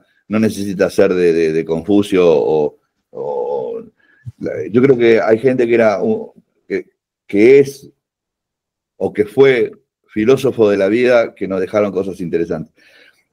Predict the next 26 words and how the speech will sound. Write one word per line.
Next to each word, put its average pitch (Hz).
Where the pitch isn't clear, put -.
Cuando 123
Facundo 175
Cabral 147
se 156
pedo-, 123
se 110
empezó 107
a, 139
a, 90
a -
quedar 110
ciego, 87
eh, 85
un 110
hombre 123
muy 107
sufrido, 101
que 80
había 90
sufrido 95
mucho 95
en 82
la 78
vida 87
también, 80
¿no? 92